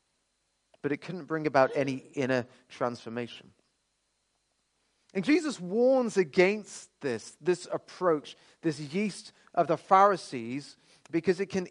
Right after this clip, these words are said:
easily slip into our life. That outwardly,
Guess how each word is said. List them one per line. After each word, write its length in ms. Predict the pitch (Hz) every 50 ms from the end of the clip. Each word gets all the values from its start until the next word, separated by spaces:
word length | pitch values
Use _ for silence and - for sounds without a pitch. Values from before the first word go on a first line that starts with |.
| - _
easily 640 | - 208 208 220 220 214 190 175 196 196 185 185 160
slip 540 | - - - - - - 185 185 180 - - -
into 500 | - 160 160 160 160 147 - 151 139 131
our 220 | - 123 113 113
life. 580 | 110 107 104 - - - - - - _ _ _ _ _ _ _ _ _ _ _ _ _ _ _ _ _ _ _ _ _ _ _ _ _ _ _ _ _ _ _ _ _
That 100 | - 110 -
outwardly, 640 | 143 147 170 165 165 165 143 127 127 131 127 120